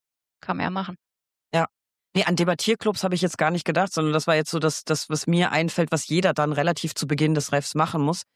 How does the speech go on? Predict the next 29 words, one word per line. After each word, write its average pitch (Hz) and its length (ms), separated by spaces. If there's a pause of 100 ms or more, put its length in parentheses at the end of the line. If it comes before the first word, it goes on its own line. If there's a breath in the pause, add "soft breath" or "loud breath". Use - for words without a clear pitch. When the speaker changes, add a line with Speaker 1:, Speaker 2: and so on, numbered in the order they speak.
(360)
Speaker 2:
Was 170 280
auch 139 280
immer, 202 380
aber 151 180
auf 156 120
jeden 170 240
Fall 156 180
irgendwas 156 480
mit 139 320 (540)
freie 151 420
Rede. 170 320 (220)
Das - 200
wär 160 100
<laughs> - 40
ja 185 140
schon - 300
mal 202 200
ganz 160 380
nice 185 460 (300)
irgendwie, 135 320
weil 165 80
das 160 140
ging 165 200
dir 180 140
ja 170 160
auch 208 180
so, 175 180
Ines, 120 420
ne? 190 200